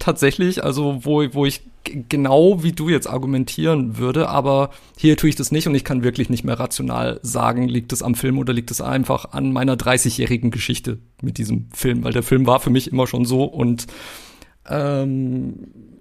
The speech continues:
es fällt mir tatsächlich sehr schwer, das zu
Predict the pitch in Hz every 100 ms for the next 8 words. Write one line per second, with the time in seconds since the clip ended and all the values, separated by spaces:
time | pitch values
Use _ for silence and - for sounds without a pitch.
0 | _ _ - - - 135 139 151 135 127
1 | 120 123 123 113 - 135 120 - 71 71
2 | - - - - 135 131 123